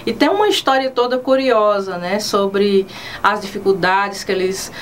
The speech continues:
passaram juntos, mas que conseguiram vencer, sempre com muita união. E deixo aqui registrado votos de saúde,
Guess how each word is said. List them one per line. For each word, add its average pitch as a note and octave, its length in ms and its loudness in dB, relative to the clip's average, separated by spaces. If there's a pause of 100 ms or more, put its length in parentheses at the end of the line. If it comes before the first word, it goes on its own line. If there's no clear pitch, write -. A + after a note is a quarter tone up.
(220)
passaram F#3+ 560 0
juntos, G3 540 2
mas G3 260 0
que - 80 -16
conseguiram G#3 800 0
vencer, G#3 800 -2 (400)
sempre G#3 840 2 (200)
com G3+ 100 2
muita G3+ 380 2
união. G3 680 0 (720)
E A3 60 -2
deixo C#4 300 2
aqui F#4+ 240 0
registrado A#3 880 -2
votos G#3 500 -2
de F#3+ 120 -8
saúde, G3+ 920 0